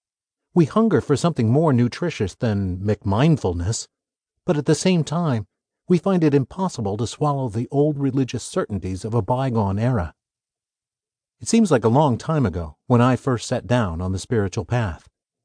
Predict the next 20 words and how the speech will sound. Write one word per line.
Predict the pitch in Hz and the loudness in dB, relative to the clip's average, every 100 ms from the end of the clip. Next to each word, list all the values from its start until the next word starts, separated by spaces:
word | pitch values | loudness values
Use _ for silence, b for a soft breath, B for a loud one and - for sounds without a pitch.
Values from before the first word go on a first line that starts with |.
| _ _ _ _ _ | _ _ _ _ _
I | 165 | 2
was | 160 | 2
just | 143 190 - | 2 0 2
out | 160 | 0
of | 143 | -2
college, | - 160 87 - - _ _ _ _ - | -2 -2 -2 -6 -20 _ _ _ _ -2
and | 139 | 0
I | 165 | 2
was | 151 | 0
experiencing | 147 - 180 185 170 156 160 151 | -2 -2 -2 -2 -2 -2 -2 -4
a | 131 | -4
spiritual | - - 180 175 - 156 | -6 -2 0 0 -2 -2
crisis. | 135 - 151 123 - - - - _ _ _ _ _ _ _ - | -2 -4 -4 -4 -6 -10 -12 -14 _ _ _ _ _ _ _ 0
The | 156 | 2
uncertainty | 190 180 196 170 117 117 | 4 0 0 0 -2 0
of | 110 135 | 0 0
entering | 131 143 110 | 0 0 2
the | 104 | -2
job | 85 131 139 | 0 0 2
market, | 117 87 78 85 | -2 -4 -8 -12